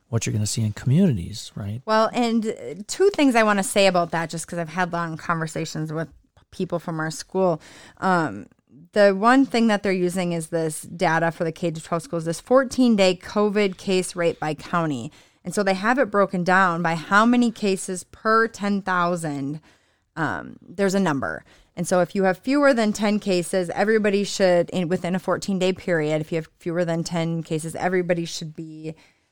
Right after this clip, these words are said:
Speaker 2: you know, in learning. And it's a percentage rate. I think Morrison County is at, like, three. So it's less than this ten number.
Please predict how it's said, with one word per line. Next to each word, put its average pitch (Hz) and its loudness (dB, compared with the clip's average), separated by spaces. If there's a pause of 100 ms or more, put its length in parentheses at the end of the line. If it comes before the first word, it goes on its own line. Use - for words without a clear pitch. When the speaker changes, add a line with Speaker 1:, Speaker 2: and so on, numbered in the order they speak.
(240)
Speaker 2:
you 165 -12
know, 147 -4 (100)
in 190 -2
learning. 170 -2
And 277 2
it's 311 -2
a 226 -2
percentage 160 -4
rate. 151 -2
I 165 -6
think 165 -6
Morrison 156 -4
County 156 -6
is 151 -6
at, 147 -8
like, 151 -10
three. 143 -10 (300)
So 170 -10
it's - -12 (180)
less 160 -6
than 165 -6
this 160 -10
ten 151 -4
number. 151 -6